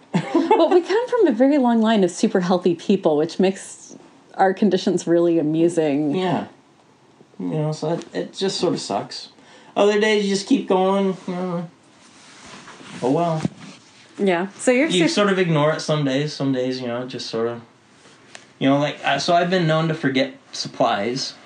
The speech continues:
Speaker 1: at
Speaker 2: Oh.
Speaker 1: home.
Speaker 2: Oops. <laughs>
Speaker 1: So, you know, I go, "Oh, shit. I gotta go home now." <laughs> Sometimes you just forget about it.
Speaker 2: Yeah? You're able to forget about it?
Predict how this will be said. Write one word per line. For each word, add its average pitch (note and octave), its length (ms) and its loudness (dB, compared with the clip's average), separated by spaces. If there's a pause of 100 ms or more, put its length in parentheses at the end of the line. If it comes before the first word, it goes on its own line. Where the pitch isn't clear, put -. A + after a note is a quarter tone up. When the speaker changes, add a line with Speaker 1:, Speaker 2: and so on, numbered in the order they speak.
(340)
Speaker 1:
at F4+ 220 4
Speaker 2:
Oh. - 80 2
Speaker 1:
home. A2+ 380 0 (140)
Speaker 2:
Oops. - 500 -2 (180)
<laughs> - 300 2
Speaker 1:
So, D3+ 180 -2
you D3+ 80 0
know, C#3 120 4
I C3+ 140 2
go, B2+ 180 -2
"Oh, A#2+ 340 0
shit. - 840 -10 (240)
I - 520 4
gotta C3 180 -2
go C3+ 160 2
home C3+ 240 2
now." B2+ 340 0 (720)
<laughs> F4 680 0 (1400)
Sometimes A#3 500 2
you B3 80 -2
just D#4 220 -2
forget C#4 260 0
about G#3 280 -2
it. - 140 -12 (500)
Speaker 2:
Yeah? A3+ 360 2 (340)
You're C4 160 6
able C#4+ 200 0
to D#4 60 0
forget C4 260 2
about D#3+ 220 0
it? - 160 -4